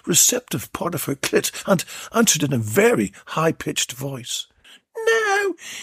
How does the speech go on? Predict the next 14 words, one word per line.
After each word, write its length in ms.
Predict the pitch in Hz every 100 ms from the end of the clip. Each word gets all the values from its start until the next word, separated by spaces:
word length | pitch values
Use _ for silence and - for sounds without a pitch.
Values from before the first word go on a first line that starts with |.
| -
he 180 | - 415
ripped 280 | 392 - -
me 160 | 392
off 320 | 403 392 285 -
somewhat. 960 | - - 392 349 254 370 - 554 - - - -
I 280 | - 240 - -
took 260 | 370 359
his 200 | - 320
first 640 | - - - - 320 - - -
offer. 380 | 320 - - - - -
I 160 | 262
was 180 | 254 285
so 340 | - - 392 370
relieved 640 | 320 311 349 339 285